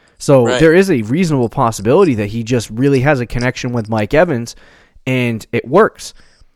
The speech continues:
Speaker 1: Brady's one of those quarterback-, I guess all quarterbacks are kinda like this, but Brady is specifically like, like, I don't know what it is with him, but there are certain players he just connects with and certain players he don't, he doesn't. Um,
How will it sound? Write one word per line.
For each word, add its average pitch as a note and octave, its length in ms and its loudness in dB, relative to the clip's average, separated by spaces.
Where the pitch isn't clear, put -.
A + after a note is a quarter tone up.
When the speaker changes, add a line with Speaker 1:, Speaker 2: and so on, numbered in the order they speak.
Speaker 1:
Brady's E3 400 2
one F3 140 2
of D#3+ 60 2
those C#3 180 2
quarterback-, D3+ 360 0
I E3 60 0
guess G#3 300 0
all D3 240 2
quarterbacks C#3+ 560 0
are C3 80 -4
kinda C3+ 240 -4
like A2+ 280 -2
this, B2 160 -2
but A#2 200 -4
Brady E3 360 -4
is C3+ 80 -4
specifically B2 800 -6
like, G#2+ 340 -4
like, - 180 -4
I C#3+ 80 2
don't E3 100 0
know F#3 140 0
what A2 460 -2
it B2+ 100 -2
is B2 220 -2
with D3+ 120 2
him, D#3+ 260 -2
but B2+ 140 -6
there C#3+ 160 2
are B2 60 -4
certain C#3+ 480 -2
players D3 460 0
he B2+ 120 -4
just A#2+ 340 -8
connects G#2+ 500 -6
with D3 200 2
and A2+ 140 -10
certain - 300 -6
players A#2 360 -2
he G#2 100 -12
don't, G2 340 -6
he A#2+ 160 -6
doesn't. G2 420 -6
Um, A2+ 440 -2